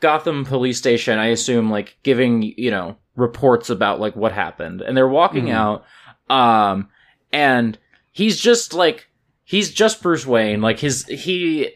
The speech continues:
Speaker 1: when he was in disguise for most of the episode, he had white hair. Um, now he's, like, back to his black hair. So everybody, like, he's Bruce Wayne, and he pulls up in the Rolls Royce and then makes the other guys walk home. <laughs>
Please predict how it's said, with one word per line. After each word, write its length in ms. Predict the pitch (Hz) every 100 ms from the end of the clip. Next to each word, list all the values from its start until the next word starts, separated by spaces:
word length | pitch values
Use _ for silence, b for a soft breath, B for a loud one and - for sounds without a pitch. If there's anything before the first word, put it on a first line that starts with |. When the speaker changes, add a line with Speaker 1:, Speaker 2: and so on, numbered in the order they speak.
| -
Speaker 1:
when 140 | 151 175
he 60 |
was 140 | 190 175
in 60 |
disguise 560 | 170 - 147 127 123 117
for 100 | 131
most 180 | 120 117
of 60 |
the 120 | 127 113
episode, 340 | - 120 107
he 100 | 120
had 240 | 117 104
white 220 | 104 110 -
hair. 540 | 110 98 95 92 -
Um, 420 | 110 98 95 104 -
now 220 | 139 151
he's, 140 | 160
like, 180 | 139 123
back 220 | 135 135
to 120 | - 139
his 120 | 113
black 280 | 120 113 -
hair. 280 | 101 98
So 140 | 98 123
everybody, 400 | 147 185 175 160
like, 200 | 139 139 b b b b b b b b b b b _ _ - -
he's 240 | 240 254
Bruce 340 | - 240 240 160
Wayne, 460 | 175 151 127 117
and 100 | 139
he 160 | 180 196
pulls 360 | - 233 254
up 160 | 277 277
in 80 | 233
the 80 | 214
Rolls 420 | 196 220 233 233
Royce 540 | 175 226 262 180 170
and 180 | - 196
then 200 | 196 202
makes 300 | 214 240 -
the 120 | 240 247
other 220 | 277 277
guys 360 | 247 247 233
walk 340 | 196 208 233 233
home. 480 | 294 311 240 170
<laughs> 40 | -